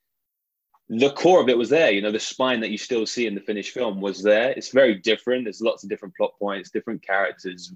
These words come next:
We worked and developed it for the best part of a year, but the spine of it was there, and we just, we just started working on it. Jared jumped on board as a producer as well as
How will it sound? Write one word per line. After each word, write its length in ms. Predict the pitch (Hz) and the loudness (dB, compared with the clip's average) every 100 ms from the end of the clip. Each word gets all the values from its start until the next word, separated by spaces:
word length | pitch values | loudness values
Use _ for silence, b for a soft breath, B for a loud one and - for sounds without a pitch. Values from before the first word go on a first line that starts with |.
| - | -4
We 120 | 98 | -2
worked 360 | 95 98 - - | 0 -2 -4 -10
and 80 | |
developed 400 | 87 95 92 - | -8 -4 -4 -6
it 100 | - - | -12 -10
for 280 | - 95 90 - _ _ | -6 -4 -6 -12 _ _
the 60 | |
best 240 | - 101 - | -8 -8 -6
part 160 | 101 87 | -4 -4
of 80 | |
a 60 | 92 | -4
year, 340 | 92 104 95 85 b b _ | -2 0 0 -4 b b _
but 220 | 104 98 - _ _ _ _ _ | 0 0 -4 _ _ _ _ _
the 80 | 110 | -4
spine 380 | 104 - 135 135 | -4 2 4 4
of 100 | 117 | 4
it 100 | 120 | 2
was 140 | 117 | 2
there, 260 | 117 156 147 | 4 4 4
and 80 | 113 | 2
we 100 | 117 | -2
just, 380 | 123 - - - - | -4 -6 -14 -20 -10
we 80 | 117 | -8
just 160 | 120 | -6
started 240 | - 117 104 | -4 -4 -2
working 340 | 117 123 - | -2 -2 -8
on 80 | 120 | -10
it. 140 | 120 | -8
Jared 340 | 101 117 117 104 | -2 2 2 0
jumped 300 | 113 87 - | -4 -4 -8
on 100 | 104 | -8
board 440 | 101 113 113 110 - | -2 0 0 -2 -6
as 160 | 101 101 | -8 -8
a 60 | |
producer 520 | 101 95 107 104 - 104 | -10 -6 -4 -2 0 0
as 120 | 92 | 2
well 180 | 104 101 | 0 2
as 280 | 98 - | -2 -8